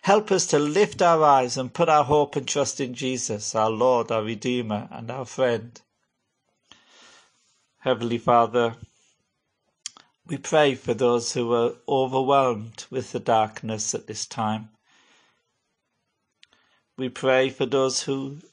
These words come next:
are bereaved, for those in debt, for those suffering mental illness, and for those who are suffering physical illness.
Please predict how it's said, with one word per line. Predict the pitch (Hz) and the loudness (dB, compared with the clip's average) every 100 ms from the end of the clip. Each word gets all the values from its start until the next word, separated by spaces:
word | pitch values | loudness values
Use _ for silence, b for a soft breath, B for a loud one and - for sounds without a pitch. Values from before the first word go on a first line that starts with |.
| 135 | -8
are | |
bereaved, | 139 143 147 147 123 107 - - - _ _ _ _ _ _ _ _ _ _ _ _ _ _ _ _ _ _ | -4 0 0 0 0 -4 -12 -20 -20 _ _ _ _ _ _ _ _ _ _ _ _ _ _ _ _ _ _
for | 139 131 | 0 2
those | 135 147 156 156 | 2 2 2 -2
in | 147 143 | -4 -2
debt, | 156 139 117 - - - _ _ _ _ _ _ _ _ _ - _ _ _ _ _ _ _ _ _ _ | 0 0 -4 -12 -12 -12 _ _ _ _ _ _ _ _ _ -20 _ _ _ _ _ _ _ _ _ _
for | 143 | -2
those | 139 160 156 147 | 4 6 6 4
suffering | - 160 143 156 151 143 143 | 0 0 0 0 0 0 -4
mental | 143 151 151 - 139 117 - | -2 -2 -2 -2 0 2 0
illness, | 113 110 104 107 117 - - - _ _ _ _ _ _ _ _ _ _ _ _ _ _ _ _ - _ _ | -2 0 -2 -4 -6 -8 -10 -16 _ _ _ _ _ _ _ _ _ _ _ _ _ _ _ _ -20 _ _
and | 120 113 107 | -10 -10 -4
for | 117 | -2
those | 107 117 117 110 | 2 2 2 -2
who | 123 | -6
are | 120 | -6
suffering | - 127 - 120 117 | -4 -4 -4 -6 -6
physical | 117 135 123 107 - 110 110 107 | -4 -2 -2 -4 -8 -8 -10 -10
illness. | - 117 104 104 107 - - | -8 -6 -6 -6 -8 -12 -16